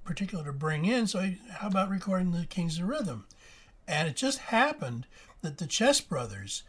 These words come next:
had smelled something going on in Memphis, and they cut Rocket eighty-eight, um,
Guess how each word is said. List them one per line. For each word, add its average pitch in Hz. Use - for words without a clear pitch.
had 139
smelled 175
something 160
going 143
on 156
in 147
Memphis, 180
and 151
they 170
cut -
Rocket 165
eighty-eight, 151
um, 143